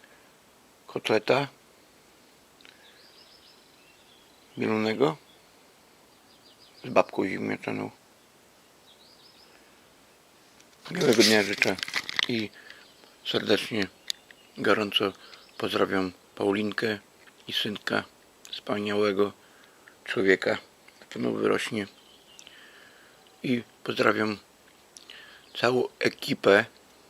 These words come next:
pracowników, którzy pracują w tym zakładzie. Szkło, szkło robią i szyby.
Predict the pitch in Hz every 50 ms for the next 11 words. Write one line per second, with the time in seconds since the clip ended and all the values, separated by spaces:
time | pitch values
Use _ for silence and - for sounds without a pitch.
0 | - - - - - - - - - - - - - - - - - - - -
1 | - 101 - - 123 113 117 131 127 - - 104 101 - - - - - - -
2 | - 110 113 - 110 107 101 - - - 98 - - 104 95 98 104 104 - -
3 | - - - - - - - - - - - - - - - - - - - -
4 | - - - - - - - - - - - - - - - - - - - -
5 | - - - - - - - - - - - 107 98 90 101 95 - - 107 101
6 | - 101 98 95 - - - - - - - - - - - - - - - -
7 | - - - - - - - 110 104 110 127 - - - - - - - - -
8 | - - - - - - - - - - - - - - - - - - - -
9 | - - - - - - - - - - - 131 123 120 113 117 113 110 120 113
10 | 107 107 - - - - - - - - - - - - - 117 90 92 90